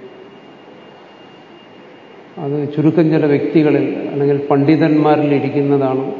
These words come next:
പ്രാചീന കാലം എന്ന് പറയുന്നത്. അപ്പോൾ ആധുനിക കാലം എന്ന് പറയുന്നതാ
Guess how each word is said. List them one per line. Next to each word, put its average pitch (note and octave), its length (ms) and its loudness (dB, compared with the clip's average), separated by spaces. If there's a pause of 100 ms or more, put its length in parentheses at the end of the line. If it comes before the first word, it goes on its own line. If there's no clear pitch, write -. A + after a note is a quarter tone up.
(520)
പ്രാചീന C3 560 2
കാലം A#2+ 260 -2
എന്ന് A#2+ 160 -4
പറയുന്നത്. - 340 -8 (1120)
അപ്പോൾ - 220 -4
ആധുനിക D3 360 4
കാലം D3 260 2
എന്ന് D3 120 2
പറയുന്നതാ C#3 420 2